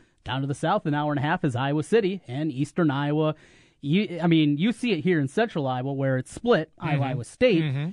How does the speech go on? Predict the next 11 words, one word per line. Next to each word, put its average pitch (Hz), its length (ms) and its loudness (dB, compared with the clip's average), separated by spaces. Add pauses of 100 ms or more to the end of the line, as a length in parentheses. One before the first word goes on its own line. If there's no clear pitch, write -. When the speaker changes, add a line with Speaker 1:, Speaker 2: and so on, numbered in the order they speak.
(160)
Speaker 1:
In 160 140 -2
Eastern 190 300 0
Iowa, 143 400 2
it's 156 320 -2
at 135 240 -4
best - 640 -2 (560)
ninety 147 300 2
ten 147 360 0 (100)
Iowa 139 280 -4
State, 139 260 -2
Iowa, 131 440 0